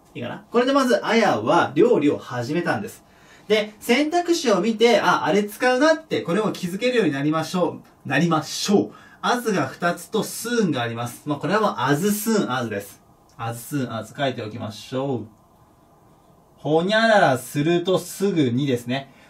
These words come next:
で、as soon asの後ろっていうのは普通に文が来ます。まあ、文が来るというか、主語動詞がこの順番で来る。の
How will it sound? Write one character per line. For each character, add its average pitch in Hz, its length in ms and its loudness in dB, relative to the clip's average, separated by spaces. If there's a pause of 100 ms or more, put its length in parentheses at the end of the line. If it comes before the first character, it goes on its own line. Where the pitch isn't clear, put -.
(120)
で、 190 80 2
as 233 320 0
soon 311 160 2
as 226 140 -2
の 170 120 0
後 226 360 0
ろ 254 80 4
っ - 80 -12
て 214 100 -6
い 190 60 0
う 165 40 0
の 156 60 0
は 139 60 -2
普 - 60 -12
通 233 160 -2
に 156 80 0
文 247 260 0
が 202 140 2
来 135 100 -4
ま 123 180 2
す。 - 240 -16
ま 139 120 -4
あ、 - 20 0
文 185 220 -2
が 190 100 0
来 170 100 0
る 143 80 2
と 139 60 -4
い - 20 -4
う - 20 -4
か、 120 60 -6
主 - 220 -2
語 190 120 4
動 131 180 0
詞 143 100 -6
が 131 80 -4
こ 147 100 -4
の 151 100 -2
順 147 160 -2
番 147 120 0
で 135 80 -6
来 156 100 -2
る。 - 120 -6 (1000)
の 127 320 -8